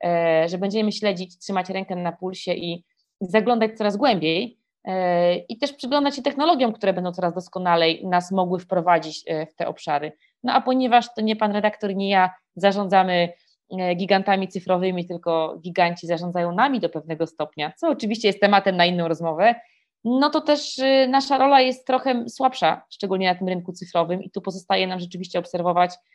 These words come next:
e, i dbać o nasze interesy i dbać o to, żeby się nie dać wciągnąć w gry, w które nie chcemy wejść.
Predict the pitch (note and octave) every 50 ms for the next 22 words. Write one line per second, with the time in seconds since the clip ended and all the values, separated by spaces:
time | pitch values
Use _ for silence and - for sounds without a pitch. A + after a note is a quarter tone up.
0 | _ _ _ _ _ - F3+ F3 F3 F3 E3+ E3+ E3+ E3 E3 E3 E3 E3 E3+ -
1 | - F#3+ F#3+ G3+ F#3 G#3 G#3 G#3 G#3 G3 F#3+ F#3 - G3 F#3+ F3+ F#3 F3+ F#3 F#3
2 | F#3 - F3+ E3 E3 F3 F3 F3 E3+ - E3+ D#3+ E3 D#3 E3+ - E3+ E3 E3 E3+
3 | F3 F#3 F3+ E3+ E3 E3 - - _ _ _ _ _ - - E3+ E3 D#3+ D3+ D#3
4 | D#3 D#3+ - - _ - E3+ D#3+ D#3+ D#3 E3+ E3 E3 E3 - _ - D#3+ D#3+ D#3+
5 | D#3 - - - - - F#3 - - - - - - -